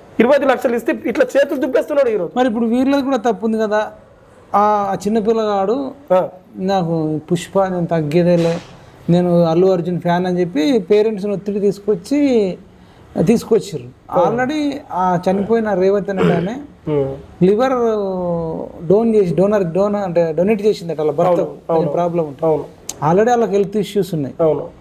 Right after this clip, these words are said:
Speaker 2: ఇది ప్రీమియర్ షో.
Speaker 1: ఉమ్.
Speaker 2: రాత్రి తొమ్మిదిన్నర.
Speaker 1: ఉమ్.
Speaker 2: క్రౌడ్ ఎక్కువ ఉంటుందని కూడా తెలుసు ప్రీమియర్
Speaker 1: తెలుసు.
Speaker 2: షో.
Speaker 1: అవును.
Speaker 2: ఇంత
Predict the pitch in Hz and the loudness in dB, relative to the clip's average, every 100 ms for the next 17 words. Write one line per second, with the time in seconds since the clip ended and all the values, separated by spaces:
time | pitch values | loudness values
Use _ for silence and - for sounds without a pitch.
0 | - - - - - 202 214 196 202 226 | -18 -18 -18 -20 -2 2 2 2 0 2
1 | 226 180 - 151 - - 156 147 135 151 | 2 -2 -2 -4 -4 -4 -2 0 -2 0
2 | 190 196 208 202 196 190 170 143 - - | 0 0 0 0 0 -2 -2 -4 -8 -4
3 | 165 160 143 - - - - - - - | 0 0 -2 -14 -20 -20 -20 -14 -12 -12
4 | - - - - - - - - 196 214 | -16 -20 -20 -20 -16 -6 2 4 4 4
5 | 220 185 214 196 202 208 185 220 202 185 | 2 2 0 2 2 0 -2 -2 0 -2
6 | - - 180 185 180 - 160 151 175 165 | -2 -4 0 0 0 -6 -8 -6 0 0
7 | 156 - - _ - - - 262 330 320 | -2 -14 -20 _ -20 -20 -2 2 2 2